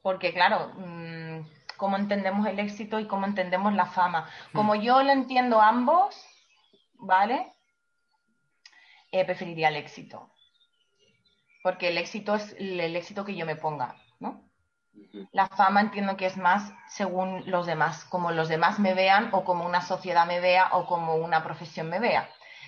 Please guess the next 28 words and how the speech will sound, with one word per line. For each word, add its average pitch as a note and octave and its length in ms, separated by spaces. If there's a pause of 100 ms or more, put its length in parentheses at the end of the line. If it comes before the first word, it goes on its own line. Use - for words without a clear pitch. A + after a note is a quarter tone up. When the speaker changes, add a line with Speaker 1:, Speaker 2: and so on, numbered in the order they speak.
(140)
Speaker 1:
En F3+ 180
cambio, E3+ 260
si F3 260
yo, E3 380
para D#3+ 180
mí E3 220
el D#3+ 120
éxito D3+ 680 (340)
es, D3+ 240 (260)
eh, D#3+ 580 (160)
X, F3 320 (340)
mm, D#3+ 1120
valores D#3+ 840
o D#3+ 200
conseguir E3 460
X D#3+ 300
cosas E3 560
o D#3 100
tal, C#4+ 220 (260)
pues D#3+ 140
yo D3 120
prefiero C3+ 600 (400)
el - 140
éxito. - 340 (920)
Speaker 3:
Muy D3+ 140
buena D#3 240
respuesta. A#2 680
Speaker 2:
Sí. A2 320